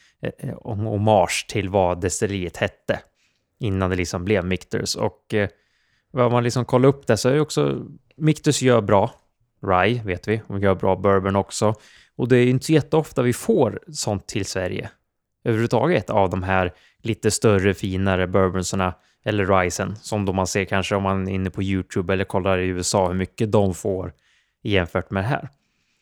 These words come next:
Så att det är absolut värt att kolla upp både de förslagen, sour mashen och den här bourbonen släpps, som sagt, första i andra.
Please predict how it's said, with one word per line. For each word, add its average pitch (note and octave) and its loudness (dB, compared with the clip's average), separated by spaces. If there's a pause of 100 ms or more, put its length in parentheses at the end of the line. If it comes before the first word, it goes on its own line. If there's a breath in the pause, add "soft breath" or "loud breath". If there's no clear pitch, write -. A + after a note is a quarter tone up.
(140)
Så - -2
att A2+ -2
det A#2+ 2
är B2 0
absolut D#3+ 0
värt A#2 2
att A2+ -4
kolla A2 4
upp G2+ 0
både B2+ 2 (380)
de G2 -2
förslagen, F#2 2
sour G2 0
mashen G2 0
och - -2
den G2 -4
här F2 -2 (580 soft breath)
bourbonen F#2 2
släpps, - -4 (100)
som G#2 -10
sagt, - -6
första - -2
i G2+ 2
andra. G2 -2